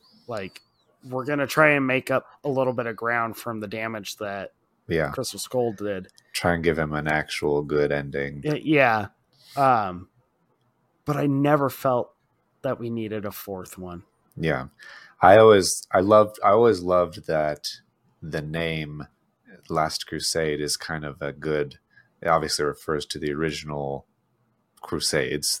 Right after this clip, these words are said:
Speaker 2: the,
Speaker 1: Mm-hmm.
Speaker 2: the Crusades in the, um, Middle East and all of that stuff, medieval times.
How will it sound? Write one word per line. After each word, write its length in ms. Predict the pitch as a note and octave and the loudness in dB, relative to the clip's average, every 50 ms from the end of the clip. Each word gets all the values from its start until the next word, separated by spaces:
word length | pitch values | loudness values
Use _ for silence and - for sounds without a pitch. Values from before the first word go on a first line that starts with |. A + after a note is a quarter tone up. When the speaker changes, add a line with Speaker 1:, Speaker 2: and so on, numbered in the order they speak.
| - - | -6 -6
Speaker 2:
the, 60 | D2 | -4
Speaker 1:
Mm-hmm. 800 | C#2 C2+ C2 C2 B1+ - - _ _ _ _ _ _ _ - - | -4 -2 -2 -4 -6 -8 -10 _ _ _ _ _ _ _ -10 -8
Speaker 2:
the 160 | - C2+ C2 | -6 -6 -8
Crusades 580 | - - - D#2 D2+ - - D2+ D2 C#2 C#2 - | -10 -10 -10 -6 -4 -2 0 2 2 0 0 -4
in 120 | C#2+ C#2 C#2 | -8 -10 -10
the, 280 | C2+ C#2 C#2+ C#2 C2+ - _ _ _ _ - - D2+ | -8 -8 -6 -6 -8 -10 _ _ _ _ -12 -8 -6
um, 300 | D2 C#2 - - - - _ _ _ _ _ _ _ _ _ _ - | -6 -6 -8 -12 -18 -20 _ _ _ _ _ _ _ _ _ _ -6
Middle 240 | F2 D#2+ D#2 D#2 D2+ | -4 -2 0 0 0
East 260 | D2 D2 - - - | 0 0 -2 -4 -6
and 160 | - - C#2 | -8 -8 -6
all 180 | C#2 C#2+ C#2+ C#2+ | -4 -4 -4 -2
of 60 | C2+ | -2
that 200 | C#2 C#2 - - | -2 -2 -2 -2
stuff, 260 | - - C#2+ D2 - _ - | -4 -4 -6 -6 -6 _ -6
medieval 280 | D#2 D#2 D2+ D2 C#2 | -2 -2 -2 -2 -2
times. 420 | C#2 - D2 C#2+ C#2+ D2 D2 - | -4 -4 -4 -4 -4 -4 -6 -8